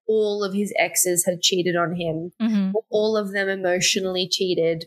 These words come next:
Speaker 1: bar
Speaker 2: Mm-hmm.
Speaker 1: one who physically cheated. And then he, like, proceeded to, it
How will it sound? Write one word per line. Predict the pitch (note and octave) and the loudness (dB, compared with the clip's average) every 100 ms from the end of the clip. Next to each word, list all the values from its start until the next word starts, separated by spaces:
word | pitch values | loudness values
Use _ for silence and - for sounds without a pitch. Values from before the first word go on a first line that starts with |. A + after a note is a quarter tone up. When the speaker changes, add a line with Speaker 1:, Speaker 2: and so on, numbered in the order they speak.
| - | -14
Speaker 1:
bar | F3 F3+ E3+ E3+ F3+ | -4 0 4 4 4
Speaker 2:
Mm-hmm. | |
Speaker 1:
one | F#3+ E3+ F3 | 2 0 -2
who | F3+ | -6
physically | - G#3 F#3+ F#3+ F3+ E3 | 0 0 2 0 0 0
cheated. | - - - D#3+ - - - - - - | 0 0 0 0 0 -6 -14 -14 -14 -6
And | G#3+ G#3+ G3+ | -4 -2 0
then | G3 G3 F#3+ F#3+ - - _ _ _ - | 0 0 -2 -8 -10 -14 _ _ _ -8
he, | A3+ C4 | -2 2
like, | C4 C4 - | 0 -2 -2
proceeded | C4 A#3+ - G#3+ G#3+ A3 F#3+ - | 0 2 2 2 2 0 0 -4
to, | A3 G3+ G3 G3 F#3+ F#3+ - _ - | 0 2 2 0 -2 -4 -8 _ 0
it | C#4+ - | 2 0